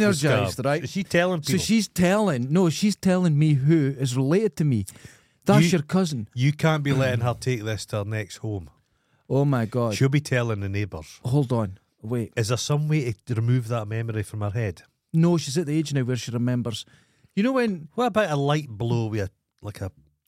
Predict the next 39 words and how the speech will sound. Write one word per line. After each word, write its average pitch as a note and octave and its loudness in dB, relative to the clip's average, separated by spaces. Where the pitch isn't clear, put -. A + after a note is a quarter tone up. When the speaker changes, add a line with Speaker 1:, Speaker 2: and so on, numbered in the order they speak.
Speaker 1:
Tried G3+ 2
it. E3+ -4
Doesn't G3 2
Speaker 2:
No, E3+ 2
Speaker 1:
work. D3+ 0
Speaker 2:
doesn't B2 -6
Speaker 1:
Doesn't E3+ -2
Speaker 2:
work. C#3+ -2
Speaker 1:
work. B2 -12
Hammer. E3 2
Doesn't D3 2
Speaker 2:
Bleach F3+ 0
Speaker 1:
work. E3 2
Speaker 2:
into D3+ -8
the D#3+ 0
ear? F#3+ -2
Speaker 1:
Doesn't A#3+ 0
work. B3 -4
Speaker 2:
You C3 0
know F#3 4
the F#3 -2
scene E3 -2
in D3 0
Ipcress C#3 -4
File? F2+ -4
Speaker 1:
What? A2 -6
Speaker 2:
When B2 0
they B2 0
tie C#3+ 2
Michael C#3 -4
Ch-, - -20
Speaker 1:
Yeah, G3+ 4
yeah, G#3+ 4
Speaker 2:
Caine - 2
Speaker 1:
yeah, C#3+ 0
Speaker 2:
to - -
a C3+ -2
Speaker 1:
yeah. C#3 -2
Speaker 2:
chair C3 2